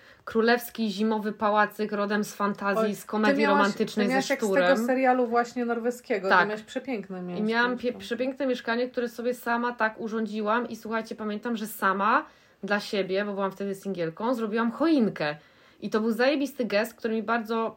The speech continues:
Speaker 1: pomógł przetrwać zimę. Miałam śliczną choinkę, ubraną, miałam wiele światełek porozwieszanych w oknach. Miałam jakieś tam dekoracje świąteczne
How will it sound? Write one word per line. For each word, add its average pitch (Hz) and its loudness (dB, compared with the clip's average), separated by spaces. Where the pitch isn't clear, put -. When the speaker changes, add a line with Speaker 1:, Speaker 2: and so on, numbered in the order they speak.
Speaker 1:
pomógł 202 -2
przetrwać 196 -4
zimę. 185 -2
Miałam 196 2
śliczną 262 -4
choinkę, 208 -2
ubraną, 196 0
miałam 190 -2
wiele 208 -2
światełek 233 -2
porozwieszanych 190 -4
w 160 -8
oknach. 170 -2
Miałam 202 2
jakieś 262 -2
tam 226 -2
dekoracje 214 0
świąteczne 190 -4